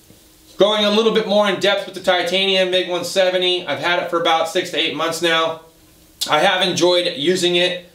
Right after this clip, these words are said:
again, intermittently, okay? It's an at-home hobbyist welder. I'm not doing it in the industrial world of welding.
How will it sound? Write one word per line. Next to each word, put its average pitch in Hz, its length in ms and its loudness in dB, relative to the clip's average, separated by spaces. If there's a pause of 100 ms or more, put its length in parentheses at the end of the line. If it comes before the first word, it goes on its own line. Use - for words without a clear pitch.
(300)
again, 151 340 0 (340)
intermittently, 175 760 0
okay? 160 360 0
It's 131 160 -8
an 147 200 -8
at-home 170 560 0
hobbyist 170 580 -2
welder. 170 540 -2 (260)
I'm 139 140 -2
not 170 380 -2 (220)
doing 170 300 2
it 170 320 -4
in 156 140 0
the 160 80 0
industrial 156 840 0
world 160 320 2
of 139 140 -2
welding. 165 500 0